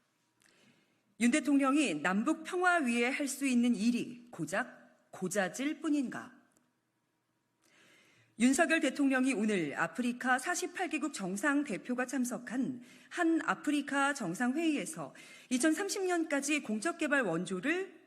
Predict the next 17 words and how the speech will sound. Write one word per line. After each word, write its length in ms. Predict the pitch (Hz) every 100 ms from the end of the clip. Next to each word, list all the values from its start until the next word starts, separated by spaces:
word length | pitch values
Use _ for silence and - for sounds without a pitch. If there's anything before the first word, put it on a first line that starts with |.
| _
백억 340 | - 226 330
달러 240 | 302 262 262
수준으로 400 | 269 277 202 160
확대해 520 | - - - 330 330
나가겠다고 840 | 196 156 190 180 - 147 143 151 160 _ _
발표했습니다. 880 | - 156 156 202 208 220 170 131 127 - - - - - -
오로지 400 | 226 240 247 294
이념 560 | 294 240 269 294 294 254
외교, 480 | 196 202 175 139 139
가치 340 | 196 - 285
외교만을 580 | 233 285 285 269 262 269
앞세워 580 | 175 - 196 175 262 -
미국과 380 | 156 190 208 208
일본만을 880 | 202 208 220 311 294 285 262 262 277
중시해온 720 | - 175 247 214 175 208 190
윤석열 480 | 190 240 262 247 247
정부가 600 | 202 196 214 180 123